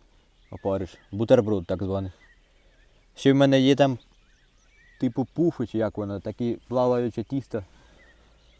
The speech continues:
Ну, я в цьому не, не сильно там розбираюсь, потім хай покажу.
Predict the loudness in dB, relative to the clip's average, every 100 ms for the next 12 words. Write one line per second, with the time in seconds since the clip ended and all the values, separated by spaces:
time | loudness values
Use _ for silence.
0 | _ _ 2 8 8 8 2 -2 -2 0
1 | 0 0 -2 -4 -6 -2 -2 0 -2 0
2 | 0 0 0 0 0 -4 -4 -2 -2 -2
3 | -2 -4